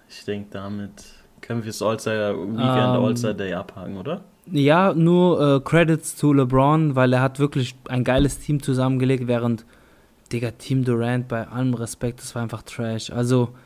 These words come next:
Speaker 2: das sind super Spieler, aber irgendwie, wenn du wirklich die Namen vergleichst mit Team LeBron,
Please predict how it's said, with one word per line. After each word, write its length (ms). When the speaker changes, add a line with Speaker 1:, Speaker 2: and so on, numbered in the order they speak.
Speaker 2:
das 140
sind 140
super 220
Spieler, 560
aber 200
irgendwie, 560
wenn 160
du 100
wirklich 220
die 80
Namen 260
vergleichst 360
mit 100
Team 220
LeBron, 640